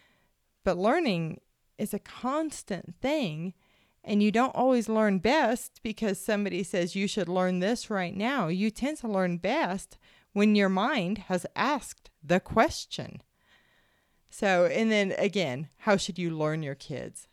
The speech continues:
How should you educate your kids make sense? How should you school your kids make sense? How should you learn? You don't learn your kids. You might educate kids, right? That's something you do to them in that sense.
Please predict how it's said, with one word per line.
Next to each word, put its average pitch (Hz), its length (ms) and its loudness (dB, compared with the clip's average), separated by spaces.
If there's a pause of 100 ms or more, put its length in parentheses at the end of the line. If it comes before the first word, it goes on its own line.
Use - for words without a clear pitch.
How - 140 -10
should 151 200 -14
you 147 120 -10
educate 247 440 -6
your 247 100 -6
kids 247 300 -8
make 233 180 -8
sense? 226 360 -10
How 170 180 -6
should 160 240 -10
you 147 80 -10
school 254 340 -2
your 233 180 -4
kids 214 320 -10
make 202 200 -8
sense? 202 460 -14 (300)
How - 60 -10
should 139 220 -12
you 127 180 -14
learn? 147 360 -6 (220)
You 233 120 6
don't 370 180 4
learn 170 560 8
your 147 140 -4
kids. 151 520 -8 (140)
You 190 120 -4
might 170 240 -6 (100)
educate - 880 0 (160)
kids, 208 420 -2
right? 214 400 -2 (200)
That's 196 200 0
something 233 280 2
you 208 120 4
do 220 240 0
to 277 240 2
them 147 280 -2
in 165 180 -2
that 151 300 -6
sense. - 440 -10